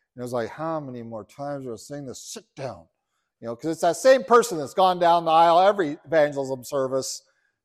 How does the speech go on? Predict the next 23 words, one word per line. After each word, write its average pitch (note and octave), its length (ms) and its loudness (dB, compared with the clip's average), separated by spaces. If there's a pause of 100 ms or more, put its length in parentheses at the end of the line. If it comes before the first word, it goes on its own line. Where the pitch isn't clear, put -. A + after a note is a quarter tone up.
you D3 100 -6
know, B2 320 0 (220)
and D3 100 -6
they C#3 80 -4
have D3+ 220 -2
to E3 80 -8
make D#3 220 -6
the C#3 60 -14
trip - 280 -6
again. B2+ 440 -2 (380)
And C#3 160 -4
it's C#3 220 -8
like, B2+ 180 -2
"How E3 220 -8
many A#2 180 -16
times C#3+ 380 -10
do A2 60 -10
you - 20 -6
have A2 100 -10
to - 80 -20
go G2 120 -10
forward?" C3 520 -2
And G2 160 -18